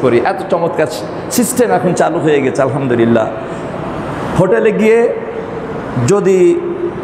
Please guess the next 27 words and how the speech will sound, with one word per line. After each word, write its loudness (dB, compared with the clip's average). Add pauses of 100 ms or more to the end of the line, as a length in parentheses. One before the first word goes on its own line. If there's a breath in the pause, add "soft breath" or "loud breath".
(680)
কিছু 2
প্রয়োজন 4
থাকে 2
সারবেন, 0 (120)
যদি 2
একটু 4
রেস্ট 2 (100)
করার 4
দরকার 2 (200)
রেস্ট 2
করবেন, 2 (400 loud breath)
খিদা 4
যদি 2
থাকে 0
একটু 0
খেয়ে 4
নেবেন, 2
তাড়াহুড়া 4
দরকার 2
নাই, 2 (920)
খুব 2
শান্তভাবে 2
করতে 0
হবে। 0 (440)
এরপরে 2 (380)
দলবদ্ধভাবে 2
হোক, 4